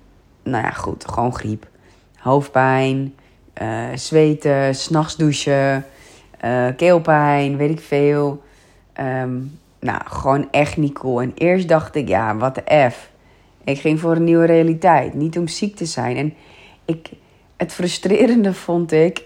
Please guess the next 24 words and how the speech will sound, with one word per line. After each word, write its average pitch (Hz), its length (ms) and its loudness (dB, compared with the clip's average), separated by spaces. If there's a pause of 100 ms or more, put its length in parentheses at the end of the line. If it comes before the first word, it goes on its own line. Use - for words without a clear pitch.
ik 185 180 0
lees, 165 600 2
ehm, 147 540 2 (840)
het 156 300 -2
boek 202 380 0 (500)
A 160 60 -2
Course 180 480 2
in 147 220 2
Miracles 180 920 0
Made 156 560 2
Easy. 147 580 -2 (160)
Dus 139 260 -4
dat 147 180 -4
is, 151 280 0
zeg 143 240 -4
maar, 139 360 -2
een, 131 360 -2 (580)
ehm, 131 520 -2 (1160)
ja, - 280 -6
een - 160 -4
boek 143 260 -6
naar 113 220 -6
aanleiding 113 760 -2
van 110 400 -8